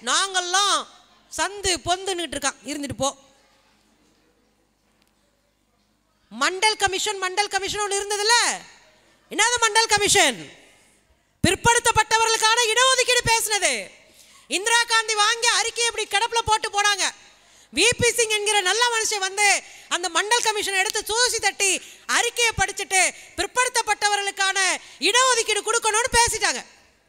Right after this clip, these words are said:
என்ன நடந்தது? என்ன நடந்தது?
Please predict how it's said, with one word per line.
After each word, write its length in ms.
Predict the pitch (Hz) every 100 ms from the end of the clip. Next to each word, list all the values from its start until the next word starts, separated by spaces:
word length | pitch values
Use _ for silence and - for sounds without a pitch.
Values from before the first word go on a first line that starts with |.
| _ _ _ _ _ - -
என்ன 220 | 302 440
நடந்தது? 600 | 427 415 440 440 523 640 - - _ _ _ _ _ _ _ _ _ _ _ _ _ _ _ _
என்ன 220 | 269 403
நடந்தது? 720 | 523 466 440 381 262 185 143